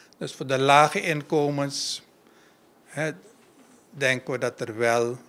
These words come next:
toch aardig wat is gebeurd. Ook heeft de overheid afgelopen jaar de inkomens,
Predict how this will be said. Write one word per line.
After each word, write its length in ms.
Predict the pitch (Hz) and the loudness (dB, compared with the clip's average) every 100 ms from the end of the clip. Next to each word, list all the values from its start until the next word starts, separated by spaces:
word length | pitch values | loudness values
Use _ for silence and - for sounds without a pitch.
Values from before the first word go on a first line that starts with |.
| _ | _
toch 220 | - 120 | -12 -12
aardig 460 | - - 117 117 123 | -4 -2 0 -4 -10
wat 220 | 123 117 | -12 -12
is 160 | 117 - | -12 -12
gebeurd. 580 | 117 110 131 180 - - _ - - - _ _ | -10 -6 -2 -2 -6 -20 _ -20 -20 -20 _ _
Ook 280 | - 139 131 | 0 0 0
heeft 260 | 143 127 131 | 0 -2 -2
de 140 | 156 | -4
overheid 960 | 131 131 139 131 123 117 123 - - - _ _ - - _ _ _ _ - - _ | 0 0 -2 -4 0 0 -2 -6 -18 -18 _ _ -20 -20 _ _ _ _ -20 -20 _
afgelopen 760 | - - 131 - 123 117 117 123 | -10 -2 -2 -2 -4 -4 -4 -2
jaar 500 | 110 113 117 151 - - - _ - | 0 2 0 -4 -14 -20 -20 _ -20
de 480 | 139 123 113 113 110 113 - - - - - _ - - | -14 -8 -6 -6 -6 -10 -16 -20 -20 -20 -20 _ -20 -6
inkomens, 920 | 120 123 - 139 139 156 175 - | -4 -4 -4 -4 -4 -4 -8 -10